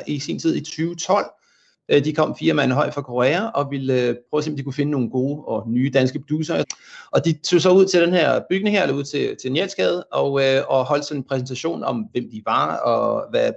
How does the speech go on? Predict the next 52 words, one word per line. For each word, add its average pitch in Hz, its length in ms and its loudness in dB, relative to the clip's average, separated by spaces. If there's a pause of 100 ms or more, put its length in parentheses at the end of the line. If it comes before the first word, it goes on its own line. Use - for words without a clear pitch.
(140)
deres - 220 0
pladeskab 139 440 0
hed, 151 200 0
og 110 240 -4
det 127 80 -4
pladeskab 123 420 -2
hed 120 320 0
S 156 160 0
M, 151 320 -6
øh, 113 100 0
Entertainment, 151 580 -4
og, 113 340 4
øh, 117 200 -2 (140)
ja, 107 60 0 (280)
faktisk 107 260 -4
det - 100 0
største 120 440 0 (160)
K-pop, 123 280 0 (100)
øh, 113 180 -4
pladeselskab, 120 500 -2
øh, 107 180 -2
ude 120 160 -4
i - 20 -4
Korea. 113 420 2
Det 135 100 2
vidste 151 180 2
vi 147 60 2
ikke 143 160 4
rigtig 131 180 4
dengang, 143 280 0
vi 127 60 0
vidste 131 260 0
ikke - 100 -8
så 117 60 -12
meget 110 220 2
om 113 160 -2
dem 135 100 -2
alle 120 140 2
sammen. 135 240 -2 (480)
Så 151 100 0
vi 165 80 2
sad 170 200 4
der 151 120 4
og 127 60 4
lyttede, 180 360 4
øh, 127 520 2
og, 120 220 -4
og, 117 200 -4
og 113 160 -6
ventede 147 420 0
<laughs> - 60 -12
spændt, 170 280 0